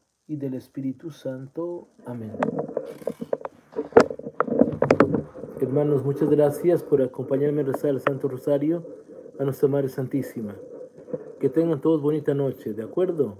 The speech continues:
Un saludo para todos, hijos. El Señor esté con ustedes.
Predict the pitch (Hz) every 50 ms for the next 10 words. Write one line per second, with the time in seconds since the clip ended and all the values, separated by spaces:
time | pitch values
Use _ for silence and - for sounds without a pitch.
0 | - - 147 139 - 160 156 160 170 165 - 160 143 139 135 - 156 156 143 135
1 | - - 139 - - - - - - - - - _ - - - - - - -
2 | - - - - - - - - - - - - - - 151 143 - - 165 156
3 | 165 165 160 147 147 - - 165 160 165 - 143 127 117 107 - - 135 123 113
4 | 95 98 98 92 - - -